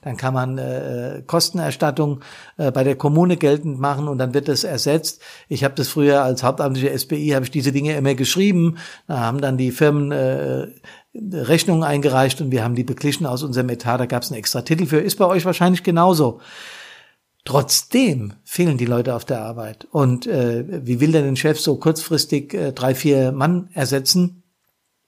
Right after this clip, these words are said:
um einen Auftrag, sagen wir mal, auf irgendeinem Dach abzuwickeln, ja, oder irgendeine Elektroleitung zu verlegen, die, die heute geplant war und die den Leuten auch zugesagt wurde? Tja, Leute, das ist ein Konflikt, der scheint sich so nicht auflösen zu lassen. Was tun?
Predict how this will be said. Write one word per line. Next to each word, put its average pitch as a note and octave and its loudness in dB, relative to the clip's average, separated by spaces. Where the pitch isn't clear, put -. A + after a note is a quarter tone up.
um E3+ 4
einen C3 4
Auftrag, D3+ 2
sagen B2+ 0
wir C3+ 0
mal, C3+ 2
auf C3 0
irgendeinem C#3 0
Dach F3+ 2
abzuwickeln, C3+ -2
ja, C3 -2
oder B2 0
irgendeine C#3 0
Elektroleitung C3+ 2
zu C#3 -2
verlegen, C3+ 0
die, B2 -4
die B2+ -4
heute C3 0
geplant B2+ 0
war D3 0
und C3+ -4
die B2 0
den C3 0
Leuten B2+ 0
auch C3 -4
zugesagt C3+ -4
wurde? G2+ -10
Tja, E3+ 4
Leute, C#3 4
das D3+ -2
ist G#3 -2
ein B3+ 0
Konflikt, G#3+ 0
der A#3 2
scheint C#3 -4
sich F#3 -2
so C#3 -4
nicht G3 -2
auflösen G#3 0
zu B2 -6
lassen. A2+ -6
Was C#3+ 0
tun? - 2